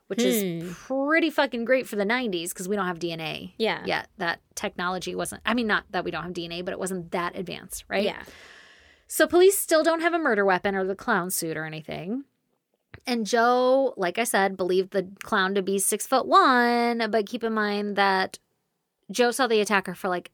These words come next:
Speaker 1: a few seconds.
Speaker 2: And Joe was on the couch sitting down 'cause he has a broken leg.
Speaker 1: Yeah, or at the chair, at the table or
Speaker 2: Everybody
Speaker 1: something.
Speaker 2: looks taller when you're sitting down.
Speaker 1: And you're trying to describe somebody's, like, body type in a baggy-ass clown
Speaker 2: Yeah.
Speaker 1: costume. So, like we've already talked about, like,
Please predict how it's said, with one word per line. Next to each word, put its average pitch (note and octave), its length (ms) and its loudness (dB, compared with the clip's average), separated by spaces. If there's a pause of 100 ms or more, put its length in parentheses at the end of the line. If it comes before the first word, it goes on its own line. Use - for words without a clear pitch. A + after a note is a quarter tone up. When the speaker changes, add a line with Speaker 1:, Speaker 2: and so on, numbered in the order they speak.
(120)
Speaker 1:
a F#3+ 60 -10
few G#3+ 200 -2
seconds. - 600 -8
Speaker 2:
And D4+ 240 2
Joe A#3+ 160 6
was A#3 120 4
on G#3+ 140 0
the G#3 80 -4
couch G3+ 240 2
sitting G3 280 -2
down F#3+ 180 -2
'cause - 80 -8
he F#3 60 -2
has F3+ 100 -4
a - 20 -14
broken E3+ 300 -6
leg. E3+ 260 -10
Speaker 1:
Yeah, F3 180 -4
or F#3 140 -2
at F3+ 80 -4
the F3+ 80 -6
chair, - 260 -8
at F3+ 140 -6
the E3 60 -8
table D#3+ 280 -8
or A3 40 0
Speaker 2:
Everybody A3 260 4
Speaker 1:
something. F#3 100 2
Speaker 2:
looks G3 160 0
taller E3 320 0
when F3 120 -10
you're - 80 -10
sitting F3 240 -6
down. - 300 -12 (140)
Speaker 1:
And B3 140 0
you're C#4 80 -4
trying C#4+ 220 0
to D4 80 -2
describe G#3+ 580 2
somebody's, G#3 340 0
like, F3 200 -2
body F3 260 0
type F3+ 240 -4
in E3+ 80 -6
a D#3+ 80 -8
baggy-ass E3+ 800 -4
clown F3 340 -6
Speaker 2:
Yeah. A3+ 160 -2
Speaker 1:
costume. - 420 -8
So, A#3 520 4
like B3 340 2
we've E4+ 160 2
already B3+ 460 4
talked G3 320 0
about, F3 360 -2
like, F3+ 220 -4